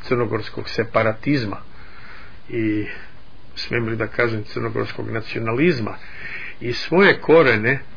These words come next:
ona ima zapravo u dvadesetim godinama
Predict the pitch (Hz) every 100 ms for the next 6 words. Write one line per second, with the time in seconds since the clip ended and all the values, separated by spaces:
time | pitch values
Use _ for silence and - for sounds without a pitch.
0 | - 123 139 147 143 - - - - -
1 | 123 135 120 110 - 117 120 117 - 123
2 | 117 139 143 - - - - - 113 110
3 | 123 147 139 120 107 113 120 127 113 107
4 | 104 107